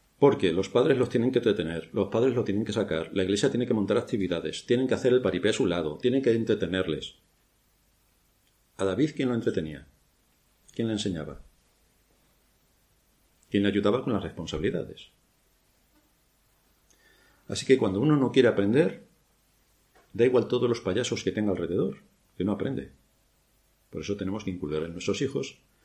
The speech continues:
la responsabilidad de que ellos tienen que aprender y tienen que cultivar su espíritu y tienen todo a su disposición para que lo hagan. El problema es,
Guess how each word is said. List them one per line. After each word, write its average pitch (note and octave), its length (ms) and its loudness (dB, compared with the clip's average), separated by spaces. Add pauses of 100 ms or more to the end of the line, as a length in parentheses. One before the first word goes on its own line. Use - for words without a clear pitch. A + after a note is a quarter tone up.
(340)
la F2+ 160 -4
responsabilidad E2+ 760 -4
de F2 140 -2
que G2+ 220 4
ellos D3 680 0 (380)
tienen G2+ 220 -6
que G#2 60 -6
aprender F2 440 -8 (300)
y F2+ 80 -8
tienen G#2 240 -2
que G2+ 220 -2
cultivar F#2+ 680 -2 (460)
su - 120 -4
espíritu F#2 500 -4 (380)
y G#2+ 100 -4
tienen G#2 320 0
todo D3+ 260 4
a G#2 60 4
su E3 120 -2
disposición A2+ 520 -2
para - 180 -4
que F#2+ 80 -2
lo F2+ 100 0
hagan. D#2 300 -4 (1500)
El - 80 -6
problema A2+ 280 2
es, C#3+ 80 -2